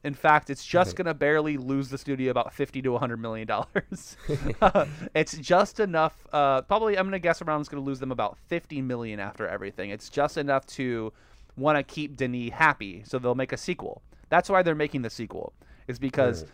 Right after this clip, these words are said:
Speaker 1: Nolan has now less, left W B. So they have Denis now. He is their Nolan now.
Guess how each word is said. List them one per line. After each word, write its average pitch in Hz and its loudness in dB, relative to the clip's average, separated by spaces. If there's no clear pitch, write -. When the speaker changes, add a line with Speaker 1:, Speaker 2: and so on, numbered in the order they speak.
Speaker 1:
Nolan 175 4
has 156 0
now 147 2
less, 131 0
left 139 4
W 113 -2
B. 95 -10
So - 2
they 139 4
have 156 6
Denis 156 -2
now. 101 -8
He 143 -4
is 127 -4
their 131 2
Nolan 117 -4
now. 101 -8